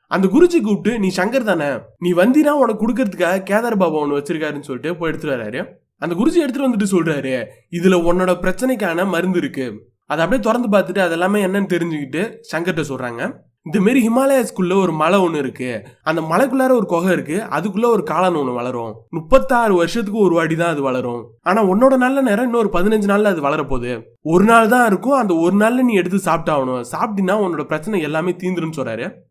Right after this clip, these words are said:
ஹீரோவுக்கு அதுல பெருசா நம்பிக்கை இல்ல, நம்மளோட நோய் வந்து போகாதுங்கிற மாதிரி அவன் முடிவு பண்ணிட்டான். ஏந்திரிக்க பாக்குறப்போ டக்குன்னு அவனுக்கு ஒரு ஃபிளாஷ் எல்லாமே வருது. ஒரு குழந்தை தன்னோட அம்மாவோட கையை புடிச்சிட்டு இருக்கிறது. அப்புறம் சோட்டு சொல்றான், "நீ அங்க போவாத, உனக்கு பிரச்சனை இருக்குங்கிற" மாதிரி சொல்றான்.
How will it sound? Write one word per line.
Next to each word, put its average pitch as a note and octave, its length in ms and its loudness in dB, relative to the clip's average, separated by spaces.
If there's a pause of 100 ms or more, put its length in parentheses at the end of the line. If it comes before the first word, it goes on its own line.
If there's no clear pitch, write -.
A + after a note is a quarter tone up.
(180)
ஹீரோவுக்கு D4 380 2
அதுல A3 160 4
பெருசா F#3+ 320 2
நம்பிக்கை G3 440 4
இல்ல, D3+ 240 0
நம்மளோட E3+ 460 0
நோய் G#3+ 260 2
வந்து G#3 180 0
போகாதுங்கிற F#3+ 560 0
மாதிரி E3 180 -4
அவன் D#3 180 -2
முடிவு C#3+ 260 -4
பண்ணிட்டான். A#2+ 360 -6 (340)
ஏந்திரிக்க E4 340 2
பாக்குறப்போ F3 360 -2
டக்குன்னு G3+ 220 -2
அவனுக்கு A3 340 2
ஒரு D3+ 140 -2
ஃபிளாஷ் E3 240 -2
எல்லாமே E3 320 -2
வருது. B2 320 -6 (280)
ஒரு E3+ 140 -4
குழந்தை A3+ 360 2
தன்னோட G3 140 0
அம்மாவோட F3+ 400 0
கையை E3+ 180 0
புடிச்சிட்டு D#3+ 320 -4
இருக்கிறது. C#3 680 -8
அப்புறம் G3 220 2
சோட்டு C#4+ 380 0
சொல்றான், A3 180 0
"நீ G#3 80 2
அங்க E3+ 180 -2
போவாத, F#3+ 500 6
உனக்கு D#3 300 -2
பிரச்சனை F3 360 0
இருக்குங்கிற" E3 320 -2
மாதிரி C#3 280 -4
சொல்றான். A#2+ 240 -8